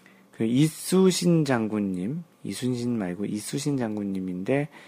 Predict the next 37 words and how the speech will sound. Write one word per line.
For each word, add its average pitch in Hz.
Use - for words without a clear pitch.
이분은 113
이제 98
내일 104
모레가 123
오십 104
세라고 98
하는데 95
삼 131
번 135
아이언도 104
갖고 -
다닌다고 90
합니다. 110
뭐 117
잘 90
치시면 131
뭐 90
나이와 98
상관이 120
있습니까? 123
주로 113
이제 104
티샷 147
한 113
때 120
치신다고 127
하고요. 87
그래서 131
이렇게 127
롱아이언 160
같은 135
경우는 127
뭐 120
티샷 160
전용 107
그런 98
클럽으로 139